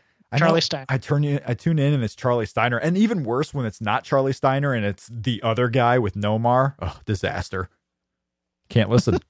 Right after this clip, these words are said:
Speaker 1: <laughs> I, I listen to the away feed. I can't listen to the other guy with Nomar. Can't do it. Anywho, uh, Mauro Ranallo is back. He's, uh, he's returned to W W E.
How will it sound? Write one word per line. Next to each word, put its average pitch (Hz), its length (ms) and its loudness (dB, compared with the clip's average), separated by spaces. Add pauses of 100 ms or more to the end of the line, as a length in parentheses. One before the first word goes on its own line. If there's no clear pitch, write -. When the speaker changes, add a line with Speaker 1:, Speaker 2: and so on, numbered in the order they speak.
(100)
Speaker 1:
<laughs> - 220 -18
I, 127 160 4
I 135 160 4
listen 147 280 2
to - 100 -2
the 139 140 2
away 135 240 4
feed. 104 300 -4 (160)
I 101 80 -8
can't 98 340 -4
listen 95 260 -4
to 98 60 -2
the 101 240 -4
other 123 300 4
guy 107 400 0 (160)
with - 120 -16
Nomar. 98 560 -2 (120)
Can't - 240 -8
do 90 140 -6
it. - 180 -10 (840)
Anywho, 135 560 2 (460)
uh, 123 220 6
Mauro 214 420 6
Ranallo 175 380 4
is 101 100 -2
back. 90 340 0
He's, 101 320 -4
uh, 98 420 2 (140)
he's 120 220 0
returned 117 520 2 (480)
to 120 80 4
W 101 240 4
W 92 260 2
E. 92 180 0